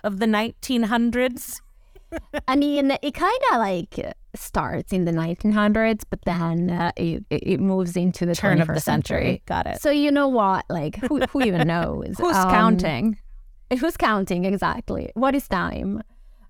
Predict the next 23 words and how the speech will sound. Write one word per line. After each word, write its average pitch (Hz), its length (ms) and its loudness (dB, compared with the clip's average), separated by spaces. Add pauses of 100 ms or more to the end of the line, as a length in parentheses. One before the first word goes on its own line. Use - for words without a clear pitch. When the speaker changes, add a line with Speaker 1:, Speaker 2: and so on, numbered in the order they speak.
Speaker 2:
Um, 208 580 4 (120)
it, 247 160 0
yeah, 294 320 4
it, 247 140 0
it 269 80 2
actually 311 340 2
starts 196 380 -2
in, 190 240 2
uh, - 200 -6
nineteen 190 420 2
ninety-six, 190 840 -2
uh, 262 300 2
which 175 840 -4 (1400)
it - 180 -2
feels 277 480 -2
like 370 180 -2
it 330 140 -4
should 311 240 0
be, 339 220 2
like, 294 200 2
fifteen 226 460 -2
years 208 340 0
ago, 311 220 0